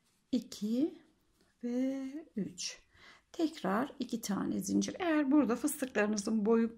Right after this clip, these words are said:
uzunsa iki değil de üç tane zincirimizi çekebilirsiniz. Tamamen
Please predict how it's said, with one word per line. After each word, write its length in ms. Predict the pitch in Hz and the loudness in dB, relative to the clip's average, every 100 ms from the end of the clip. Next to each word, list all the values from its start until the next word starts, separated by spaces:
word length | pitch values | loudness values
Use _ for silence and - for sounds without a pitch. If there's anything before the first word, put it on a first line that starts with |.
| - _ - | -14 _ -2
uzunsa 560 | 247 277 254 - 359 - - - - - | 2 4 4 0 -8 -10 -20 -20 -16 -8
iki 220 | - 277 | 0 4
değil 240 | 226 202 | 4 4
de 100 | 202 | 0
üç 220 | 453 - - | -2 -4 -2
tane 400 | 196 202 320 339 | 0 2 2 2
zincirimizi 720 | 320 208 202 196 226 466 - | 4 4 2 0 -2 -4 -4
çekebilirsiniz. 1000 | 302 262 196 165 175 - 226 392 - - _ _ _ _ _ _ _ _ _ - | -4 -2 -2 -2 -4 -2 -2 -2 -6 -10 _ _ _ _ _ _ _ _ _ -20
Tamamen 520 | - 254 196 185 247 | -6 -2 0 0 0